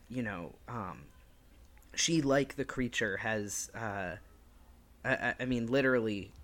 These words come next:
uh, read what, uh, her creators, in the sense of, like, um, you know, doctors, uh, the purveyors of the medical science that, um,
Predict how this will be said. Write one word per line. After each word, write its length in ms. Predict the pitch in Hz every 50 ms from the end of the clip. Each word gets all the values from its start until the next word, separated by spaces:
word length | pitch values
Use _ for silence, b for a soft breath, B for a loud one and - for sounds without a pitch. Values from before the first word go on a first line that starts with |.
| -
uh, 300 | 110 117 110 101 87 71 69 - - - - - - - - -
read 560 | 113 113 113 117 123 120 117 104 87 82 - - - -
what, 340 | 113 113 113 117 110 90 - - - - - -
uh, 380 | - 117 113 95 90 82 78 76 -
her 160 | - - 117
creators, 800 | - - - 131 117 113 110 110 107 110 92 82 85 - - - -
in 160 | - 123 117
the 80 | 113 117
sense 320 | - 131 117 107 101 -
of, 220 | 107 98 98 98 - - - - -
like, 400 | 107 110 95 90 90 - - - - - -
um, 320 | 110 107 95 85 78 80 82 104 - - b b b b b b b b b b b b b b b b b b b b b b b -
you 100 | 107 214
know, 240 | 170 147 139 139 - B B B B B -
doctors, 760 | 123 135 120 120 - - - 143 127 117 110 107 - - - - - -
uh, 240 | - 123 120 104 104
the 120 | 104 123
purveyors 680 | 110 - - 139 127 127 131 123 123 123 123 123 110 -
of 280 | 107 95 117 117 117
the 60 | 117 120
medical 360 | 117 113 113 113 - - 117
science 500 | - - 120 110 110 110 107 107 - -
that, 300 | - 113 101 98 - -
um, 480 | 80 107 107 98 95 90 90 101 104